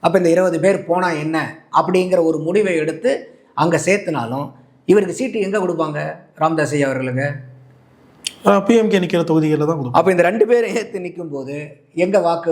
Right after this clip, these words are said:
Speaker 1: வங்கி சிக்கலாகுமா இல்லையா?
Speaker 2: நிச்சயமா.
Speaker 1: அந்த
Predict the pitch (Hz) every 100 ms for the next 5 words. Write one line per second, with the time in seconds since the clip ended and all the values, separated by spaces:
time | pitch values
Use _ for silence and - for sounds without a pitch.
0 | 151 156 156 151 143 135 131 127 123 143
1 | 175 156 151 151 131 131 123 - - 143
2 | 160 131 131 - - - - - - -
3 | - - - - - 170